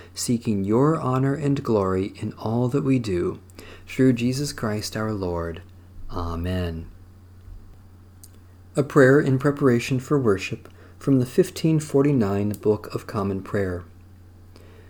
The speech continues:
God of mercy, grant that the word you speak this day may take root in our hearts and bear fruit to your honor and glory for the sake of Jesus Christ our Lord. Amen.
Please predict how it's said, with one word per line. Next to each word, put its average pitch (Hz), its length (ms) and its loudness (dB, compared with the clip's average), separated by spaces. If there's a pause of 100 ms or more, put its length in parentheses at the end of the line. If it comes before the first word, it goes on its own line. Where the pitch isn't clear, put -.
(220)
God 139 260 6
of 120 140 2
mercy, 127 640 2
grant 151 400 2
that 113 140 -4
the 110 100 2
word 120 360 6
you 113 120 2
speak 127 440 -4
this 123 220 -2
day 101 300 -2
may 110 180 2
take - 380 -6
root 139 320 4
in 120 120 -2
our 120 200 -2
hearts 113 540 -4 (340)
and 123 160 0
bear 156 240 6
fruit 143 560 0
to 117 100 -4
your 131 380 4
honor 135 340 0
and 135 260 -2
glory 95 540 0 (300)
for 143 160 4
the 143 100 6
sake 151 340 0
of 123 120 2
Jesus 127 400 -2
Christ 110 420 -6
our 113 180 -2
Lord. 87 460 -2 (560)
Amen. 90 800 -4